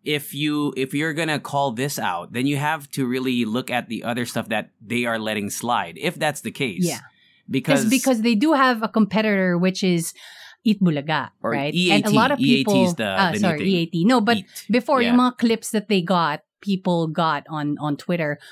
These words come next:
Speaker 2: were from Eat Bulaga.
Speaker 1: Mm-hmm.
Speaker 2: And, um, they did raise all of these questions. And it's such a complicated thing as well, because the head of the M T R C B right now is Lala Soto,
Speaker 1: Yep.
Speaker 2: who is a family member of people who are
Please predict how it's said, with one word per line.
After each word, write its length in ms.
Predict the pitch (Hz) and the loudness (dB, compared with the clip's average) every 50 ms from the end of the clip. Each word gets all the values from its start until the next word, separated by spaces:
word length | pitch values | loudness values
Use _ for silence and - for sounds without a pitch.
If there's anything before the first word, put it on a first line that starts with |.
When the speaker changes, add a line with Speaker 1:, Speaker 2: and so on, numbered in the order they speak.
| - _ | -10 _
Speaker 2:
were 140 | - 214 233 | -2 0 0
from 160 | 220 247 214 208 | 2 0 0 0
Eat 180 | 190 180 - | 0 -2 -2
Bulaga. 380 | 170 160 143 135 135 135 127 127 - | -2 -4 -4 -4 -6 -8 -8 -6 -4
Speaker 1:
Mm-hmm. 420 | - 135 135 135 135 139 156 165 - | -2 0 0 0 0 0 -2 -2 -2
Speaker 2:
And, 640 | 208 208 202 202 202 196 190 190 190 185 175 175 - - | 0 0 2 2 2 2 2 4 4 2 2 0 -2 -2
um, 240 | 190 180 175 175 175 | 0 0 2 2 2
they 120 | 175 180 185 | 4 2 2
did 240 | 175 226 233 240 | 2 2 0 0
raise 340 | 214 190 196 190 185 190 185 | 0 2 2 4 4 2 2
all 200 | - - 180 180 | 0 -2 -2 0
of 40 | 165 | 2
these 220 | 165 170 160 - | 2 0 -2 -2
questions. 520 | - - 185 165 - - - 170 160 160 - - | -4 -4 -2 -2 -2 -4 -2 -2 -2 -2 -2 0
And 140 | - 254 254 | 2 2 2
it's 180 | 240 - - | 2 2 -2
such 180 | - 320 - - | -4 -4 -2 -2
a 40 | 269 | -4
complicated 640 | - - 277 262 - - - - 220 214 208 180 - | -4 0 0 0 0 -2 -2 0 0 2 0 0 0
thing 180 | - 202 202 202 | 0 -2 0 0
as 160 | 185 170 - | -2 -2 -2
well, 180 | 190 190 185 | 0 0 0
because 340 | 170 180 185 - 208 190 190 - - - - _ | 0 0 0 0 0 0 -2 -4 -14 -20 -12 _
the 80 | - 214 | -2 -2
head 340 | 208 208 254 262 277 254 247 - _ _ _ - | 0 2 2 2 2 2 -2 -6 _ _ _ -6
of 120 | - 214 | -4 -2
the 140 | 196 220 220 | 0 0 0
M 100 | 226 226 | 0 0
T 140 | 220 226 208 | 0 0 0
R 80 | 196 185 | 0 0
C 100 | - 190 | 2 2
B 160 | 170 180 180 | 2 4 4
right 240 | 165 165 160 151 - | 2 2 -2 -2 -2
now 300 | - 180 170 156 156 - - - | 0 0 0 0 0 -4 -6 -4
is 240 | 202 196 180 160 185 - | 0 0 0 0 0 0
Lala 260 | 175 175 175 175 170 | 0 0 2 0 0
Soto, 380 | 160 - 185 170 170 - 147 127 - | -2 -2 -2 -2 -2 -2 -6 -6 -4
Speaker 1:
Yep. 100 | 190 202 | -2 0
Speaker 2:
who 200 | 220 214 220 - - | 2 2 0 0 -2
is 480 | 233 226 226 214 190 180 - - - _ - - - - - - _ - - - | 0 2 2 2 0 -2 -4 -6 -12 _ -20 -20 -20 -20 -20 -20 _ -20 -10 -6
a 60 | 226 202 | -6 -2
family 480 | - 277 226 247 277 277 262 240 214 | 2 4 4 4 4 2 2 2 2
member 680 | 196 185 180 170 175 180 170 170 165 160 160 165 - _ - | 2 4 4 2 2 2 0 0 0 0 -2 -2 -6 _ -2
of 420 | 226 262 294 311 294 240 208 - _ | 0 2 4 2 2 0 -4 -10 _
people 500 | - - 226 220 - 220 202 185 180 175 - | -8 -4 -4 -4 -2 0 0 2 0 0 0
who 140 | 220 214 208 | 0 0 2
are 300 | 202 190 185 180 185 | 2 0 0 -2 -6